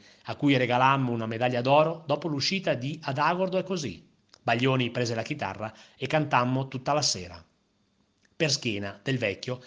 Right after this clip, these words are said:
era un amico di famiglia con cui la frequentazione è stata assidua fino alla separazione dalla prima moglie, Luciana Nervo. Poi, dice, le altre mogli tendevano a tenerlo più lontano da Agordo. Ci te-,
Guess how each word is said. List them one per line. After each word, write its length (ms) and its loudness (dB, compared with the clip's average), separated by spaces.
era 200 2
un 80 2
amico 260 0
di 100 0
famiglia 560 -4
con 200 -2
cui 100 0
la 120 4
frequentazione 680 -2
è 40 0
stata 260 -2
assidua 540 -2
fino 240 -6
alla 120 -2
separazione 640 -4
dalla 160 0
prima 220 -4
moglie, 360 -4
Luciana 320 -4
Nervo. 480 -8
Poi, 320 4
dice, 440 -6
le 120 0
altre 220 4
mogli 380 2
tendevano 600 2
a 60 2
tenerlo 400 0
più 140 -4
lontano 420 0
da 240 2
Agordo. 440 -14
Ci 120 -10
te-, 280 -6